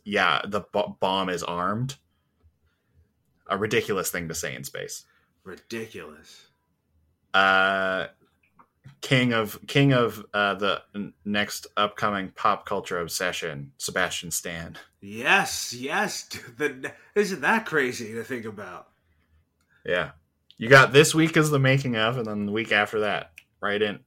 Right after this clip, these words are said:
Speaker 1: right in, baby.
Speaker 2: Can, can I give a quick review of, uh, WandaVision?
Speaker 1: I was say-, I was gonna save that for later.
Speaker 2: Oh, okay, then never mind.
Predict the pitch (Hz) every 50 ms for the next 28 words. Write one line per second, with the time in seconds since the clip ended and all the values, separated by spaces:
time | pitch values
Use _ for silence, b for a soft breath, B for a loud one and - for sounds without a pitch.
0 | _ 101 104 104 107 110 107 104 92 92 90 92 95 101 101 101 - - 180 180
1 | 147 131 - 170 170 160 165 175 170 165 185 170 147 113 - - - 175 170 170
2 | - - - 165 135 135 139 127 117 127 131 139 147 156 156 143 131 117 110 123
3 | 120 113 110 110 110 113 113 120 123 127 127 139 131 135 147 143 131 151 156 151
4 | - - _ b b b b b b b b b - 110 113 123 120 - - 131
5 | 131 - 110 113 117 113 110 113 117 107 - 110 104 98 101 92 87 - 92 85
6 | 82 80 78 - - - - - 160 175 180 165 165 180 180 - 160 147 139 127
7 | 127 143 139 147 151 147 131 123 120 117 117 120 123 117